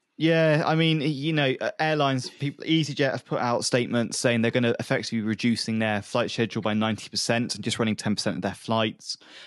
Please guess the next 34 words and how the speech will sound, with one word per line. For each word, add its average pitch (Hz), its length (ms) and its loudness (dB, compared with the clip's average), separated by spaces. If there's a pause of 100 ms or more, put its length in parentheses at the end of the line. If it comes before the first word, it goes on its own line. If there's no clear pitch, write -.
(160)
You 131 100 0
know, 123 120 2
Ryanair 123 460 2
have 113 120 0
been 113 120 -4
very 117 200 2
vocal 123 560 0 (180)
in 110 140 -2
about 113 320 0
the 107 60 -10
safety 113 480 -2
measures 107 300 -4
they've 104 180 -8
put - 140 -6
in 107 120 -8
place, 170 500 -2
you 117 80 -2
know, 107 160 0
their 98 160 -4
thoughts - 420 -4
on 107 40 -6
this 104 80 -8
pandemic. 95 540 -4 (480)
And 156 120 2
the 160 120 2
airline 165 240 2
industry 135 360 -2
has 131 160 -4
been 131 80 -4
one 123 100 0
of 113 60 -2
the 120 60 -6
hardest 113 400 -2
hit. 143 340 -2